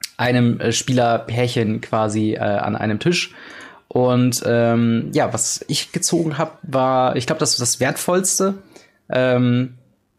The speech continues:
war tatsächlich, was ich gezogen hab, war eine, äh, ein Grim Tutor, leider im normalen Art, aber dafür in Foil. Was sehr verwirrend ist, ähm, wie ich dann später gemerkt hab, weil ich dann gemerkt hab, dass es ja den Grim Tutor auch nochmal in Alternate Art gibt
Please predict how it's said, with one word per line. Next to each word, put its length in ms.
war 320
tatsächlich, 640
was 160
ich 80
gezogen 300
hab, 120
war 160
eine, 460
äh, 140
ein 240
Grim 260
Tutor, 640
leider 280
im 120
normalen 460
Art, 180
aber 140
dafür 260
in 160
Foil. 480
Was 560
sehr 160
verwirrend 400
ist, 340
ähm, 320
wie 60
ich 60
dann 120
später 240
gemerkt 320
hab, 160
weil 140
ich 180
dann 340
gemerkt 340
hab, 160
dass 120
es 120
ja 80
den 120
Grim 180
Tutor 280
auch 60
nochmal 280
in 80
Alternate 460
Art 260
gibt 260